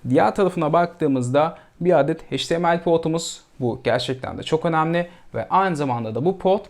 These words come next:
dört K destekli. Onun bir yanında Type-C portumuz, bir yanında U S B üç nokta iki portumuz ve bir yanında da combo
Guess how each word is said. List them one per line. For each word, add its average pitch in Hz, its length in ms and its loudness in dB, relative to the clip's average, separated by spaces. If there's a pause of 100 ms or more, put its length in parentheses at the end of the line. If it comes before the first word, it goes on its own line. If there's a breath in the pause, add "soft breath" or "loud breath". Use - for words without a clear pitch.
(300 soft breath)
dört 151 260 6
K 117 280 2
destekli. 123 680 -2
Onun 226 260 2
bir 214 60 0
yanında 165 420 0
Type-C 190 440 2
portumuz, 185 540 0
bir 202 60 0
yanında 170 280 2
U 160 200 2
S - 160 -4
B - 40 -4
üç 143 220 -4
nokta 131 260 -2
iki - 240 -4
portumuz 180 500 2
ve 151 160 0
bir 180 60 0
yanında 123 440 0
da 202 240 2
combo 170 460 2